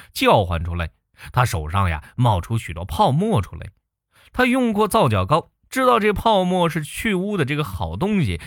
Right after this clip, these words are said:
便把双手搓了搓，这才把泡沫在水里洗掉。泡沫一洗掉，她便感觉手上干干净净的，一点污渍也没有了，就连那难以洗去的汗垢也没有了。整个手上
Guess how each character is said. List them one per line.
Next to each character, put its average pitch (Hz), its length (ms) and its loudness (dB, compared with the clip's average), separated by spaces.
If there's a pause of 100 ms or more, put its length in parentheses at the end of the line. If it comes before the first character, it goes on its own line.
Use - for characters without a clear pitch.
(120)
便 107 160 2
把 85 160 -2
双 131 240 0
手 85 160 -2
搓 101 200 -4
了 90 120 -2
搓， 95 260 -8 (220)
这 226 260 0
才 147 160 0
把 113 160 0
泡 135 300 0
沫 127 160 -2
在 110 120 0
水 110 200 -4
里 139 120 -2
洗 85 240 -8
掉。 95 220 -10 (560)
泡 240 340 2
沫 220 200 2
一 220 240 0
洗 90 240 -2
掉， 98 400 2
她 120 160 -2
便 113 180 2
感 82 180 -4
觉 104 140 -2
手 85 320 -6
上 110 180 -2
干 190 240 -2
干 190 200 -2
净 127 200 -2
净 139 280 -2
的， 78 100 -8 (220)
一 208 260 0
点 85 240 -2
污 180 260 -4
渍 117 160 -2
也 82 120 -2
没 85 160 -4
有 82 120 -4
了， 80 180 -10 (400)
就 269 200 0
连 220 160 2
那 240 100 2
难 190 280 2
以 220 120 -2
洗 107 300 -2
去 160 140 -4
的 147 100 0
汗 165 380 -2
垢 196 200 -2 (100)
也 98 340 0
没 113 220 0
有 143 140 2
了。 82 180 -4 (420)
整 160 220 2
个 208 100 4
手 95 320 -2
上 120 200 0